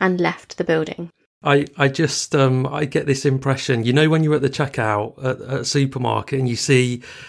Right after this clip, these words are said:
Speaker 2: you see all the nice kind of impulse buys that they put there, and you just, like, grab something quickly. It's like, "Oh, I'm here already. I'll just
Speaker 1: <laughs>
Speaker 2: fucking throw that on the conveyor belt." It's almost like they've gone to, to rob the, the Scream,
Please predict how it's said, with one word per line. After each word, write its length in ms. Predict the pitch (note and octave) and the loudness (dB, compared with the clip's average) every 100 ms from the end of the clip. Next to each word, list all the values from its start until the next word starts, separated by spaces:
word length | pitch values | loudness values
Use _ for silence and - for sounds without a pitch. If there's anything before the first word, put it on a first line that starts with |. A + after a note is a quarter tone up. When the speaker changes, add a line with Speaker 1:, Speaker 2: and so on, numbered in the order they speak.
| - | -8
Speaker 2:
you 120 | C#3+ | -4
see 180 | C3+ D#3 | 2 6
all 140 | C#3 | 6
the 80 | C3 | 6
nice 380 | B2+ A#2 A#2 - | 2 2 -2 -4
kind 200 | C3+ A#2 | -2 -2
of 180 | A2 - | -4 -2
impulse 460 | C3 B2 B2 B2+ B2+ | 0 0 0 -2 -2
buys 480 | C3+ B2+ C3 C#3+ C#3 | -2 -2 0 -2 -6
that 120 | C#3 | -6
they 140 | B2 | -6
put 300 | A#2+ - C3+ | -4 -4 -4
there, 340 | C3 B2+ C#3+ C#3+ - - - | -2 0 -2 -4 -12 -16 -2
and 160 | C3+ | 0
you 80 | B2+ | 0
just, 180 | C#3 C3+ | 0 0
like, 220 | C3 - | -2 -6
grab 340 | - C#3 C3 - | 2 4 2 0
something 300 | C#3 A#2 - | -2 -2 0
quickly. 540 | B2 C3+ B2+ A2+ A2 | 0 0 -4 -2 -2
It's 120 | B2 | -2
like, 160 | C3+ C3 | 0 2
"Oh, 60 | |
I'm 80 | A#2+ | 2
here 340 | A#2+ D3 C#3 A#2+ | 4 4 6 6
already. 340 | A2+ B2 A#2+ | 4 2 2
I'll 120 | A2 | 0
just 180 | A2 C3+ | 0 0
Speaker 1:
<laughs> 20 | |
Speaker 2:
fucking 300 | C3+ A#2+ B2+ | -2 0 -2
throw 240 | A#2 C3 A#2 | 0 0 2
that 160 | B2 | 0
on 80 | A2+ | -2
the 60 | A2 | -6
conveyor 400 | B2+ A2+ G#2+ G#2+ | -6 -6 -6 -8
belt." 400 | A#2 G#2+ G#2+ - - | -6 -4 -6 -8 -8
It's 160 | C#3 | 2
almost 280 | D#3 C#3+ C#3 | 4 4 2
like 100 | C3 | 0
they've 160 | B2 B2 | 0 2
gone 180 | D3+ D#3 | 2 2
to, 240 | D3+ C#3 | 0 0
to 200 | C3+ C#3+ | -2 -2
rob 240 | B2 B2+ C3 _ - | 2 0 0 _ -4
the, 260 | B2+ B2 B2 | -4 -4 -4
the 120 | D#3 | -6
Scream, 680 | - D3 C3+ A2 G#2+ A2+ | -2 2 2 0 -6 -8